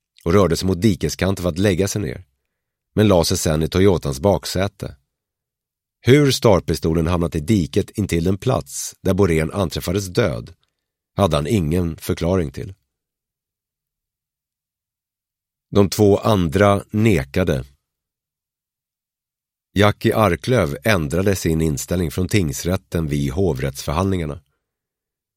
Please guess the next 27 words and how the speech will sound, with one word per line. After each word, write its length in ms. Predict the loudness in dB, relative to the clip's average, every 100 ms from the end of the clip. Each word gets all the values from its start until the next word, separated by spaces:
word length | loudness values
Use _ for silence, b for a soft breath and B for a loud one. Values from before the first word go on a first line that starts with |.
| _
I 80 | 2
tingsrätten 720 | 4 4 4 0 0 -2 -2
förnekade 560 | 2 4 4 4 2 2
han 240 | 0 -2
att 100 | -2
han 120 | -2
alls 280 | -2 -4 -2
varit 420 | 2 2 2 0
i 20 |
Malexander. 600 | 0 0 -2 -6 -8 -10 -16 _ _ _ _ _ _
I 40 | -2
hovrätten 680 | 2 2 4 0 0 0
medgav 480 | 2 2 0 0 0
han 140 | 0 -2
att 100 | -4
han 140 | -2
varit 320 | 2 2 0
på 80 | -4
platsen, 440 | -4 -8 -10 -16 -18 _ _
men 140 | -4
förnekade 640 | 0 2 4 4 2 -2 -2
att 100 | -4
han 100 | -4
skjutit 460 | 0 0 0 -6 -4
mot 160 | -2
några 260 | 0 0 -2
poliser. 560 | 0 0 0 -6 -10